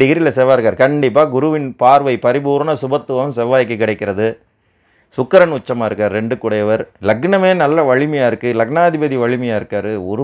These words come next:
பிரச்சனை இல்லைப்பா, நீங்க டாக்டர் தான். எதிர்காலத்தை பத்திலாம் கவலைப்படுறதுக்கு ஒண்ணுமே இல்லை. சனி திசையே உங்களுக்கு ராஜயோக திசையா தான் இருக்கும். குரு திசையில் உயர்கல்வியை முடிச்சிருவீங்க. டாக்டருக்கு மேலேயும் படிக்க முடியும். மருத்துவ படிப்பு உங்களுக்கு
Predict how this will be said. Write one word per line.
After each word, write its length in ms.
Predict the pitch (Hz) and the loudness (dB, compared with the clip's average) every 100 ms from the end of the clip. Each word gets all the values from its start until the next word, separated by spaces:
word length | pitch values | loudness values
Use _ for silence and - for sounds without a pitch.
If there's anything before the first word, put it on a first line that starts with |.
| 113 | -4
பிரச்சனை 280 | 110 143 143 | -6 -6 -6
இல்லைப்பா, 240 | 113 110 101 | -4 -4 -4
நீங்க 140 | 98 92 | -4 0
டாக்டர் 340 | 107 - 113 101 | 0 0 -4 -2
தான். 120 | 113 - | -4 -6
எதிர்காலத்தை 520 | 98 131 120 123 110 104 | -6 -2 2 2 0 -6
பத்திலாம் 300 | 104 135 123 | -6 -6 0
கவலைப்படுறதுக்கு 640 | 110 131 120 113 113 120 | 2 2 2 -2 -2 -4
ஒண்ணுமே 260 | 107 117 127 | -4 -2 -2
இல்லை. 140 | 117 92 | -2 -2
சனி 160 | 110 139 170 | -2 0 0
திசையே 280 | 160 175 185 | 2 2 2
உங்களுக்கு 280 | 175 151 147 | 2 2 2
ராஜயோக 380 | 147 156 151 143 | 4 2 0 0
திசையா 220 | 131 139 | -2 0
தான் 100 | 139 | 0
இருக்கும். 200 | - - _ _ _ _ _ _ 113 | -4 -10 _ _ _ _ _ _ 0
குரு 120 | 165 | 2
திசையில் 340 | 165 175 175 151 | 2 2 2 4
உயர்கல்வியை 460 | 165 165 160 160 143 | 4 4 2 2 0
முடிச்சிருவீங்க. 480 | 143 143 139 135 175 156 135 | -2 -2 -2 0 0 2 4
டாக்டருக்கு 480 | 170 - 185 170 147 143 | 4 2 -2 0 -2 2
மேலேயும் 380 | 185 190 196 170 | 2 2 2 0
படிக்க 180 | 147 143 | 0 -2
முடியும். 280 | 135 139 - 120 | -2 -2 -2 -2
மருத்துவ 340 | 131 143 165 156 | -2 0 0 0
படிப்பு 220 | 143 139 170 | 0 0 -2
உங்களுக்கு 340 | 143 139 185 | -2 -2 -2